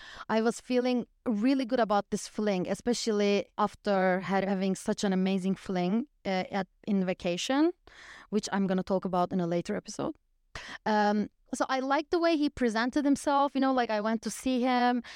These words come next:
He kissed me immediately. Um, but also, like, that's the thing about meeting someone new. You only see the surface in the beginning, and then you go deeper when they let you.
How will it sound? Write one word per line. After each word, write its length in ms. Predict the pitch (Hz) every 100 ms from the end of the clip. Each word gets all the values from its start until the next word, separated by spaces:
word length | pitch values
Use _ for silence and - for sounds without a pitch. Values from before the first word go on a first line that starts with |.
| -
He 140 | - 214
kissed 260 | 269 -
me 140 | 220 208
immediately. 880 | 214 226 254 247 254 262 262 254 - - - - -
Um, 640 | 226 220 220 214 208 208 - 202
but 300 | 196 262 - _ _ _ _ _ _
also, 340 | 269 330 415 403
like, 340 | 294 247 - _ _ _
that's 420 | 196 190 240 226 -
the 100 | 277
thing 260 | 269 277
about 480 | 285 262 240 233 - - _
meeting 420 | 220 220 220 262
someone 480 | 226 226 220 208 190
new. 420 | 175 170 202 302 _ - - -
You 180 | 226 -
only 300 | 254 285 311
see 260 | - 277 262
the 140 | 247
surface 540 | - 233 220 - 247
in 220 | - 214 208
the 60 |
beginning, 640 | 185 202 196 180 165 170 - -
and 200 | 202 202
then 360 | 208 208 202 - _ _ _ - - -
you 220 | 208 233
go 200 | 247 247
deeper 720 | 202 254 254 262 247 226 214
when 240 | 202 208 208
they 160 | 214
let 380 | 208 208 - -
you. 320 | 180 - 208